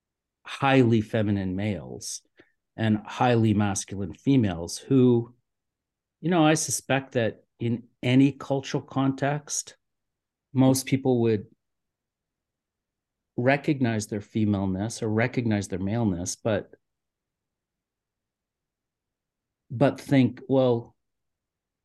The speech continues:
they're not really a man, or they're not really a woman. They're,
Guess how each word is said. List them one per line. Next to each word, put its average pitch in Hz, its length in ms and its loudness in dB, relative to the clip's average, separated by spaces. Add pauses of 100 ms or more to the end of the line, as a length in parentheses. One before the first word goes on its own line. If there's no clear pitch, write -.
(840)
they're 131 160 0
not 151 280 2
really 110 400 2
a 90 60 -6
man, 92 560 -10 (340)
or 120 80 0
they're 117 100 2
not 123 280 2
really 107 440 0
a 92 60 -2
woman. 87 540 -4
They're, 98 340 -4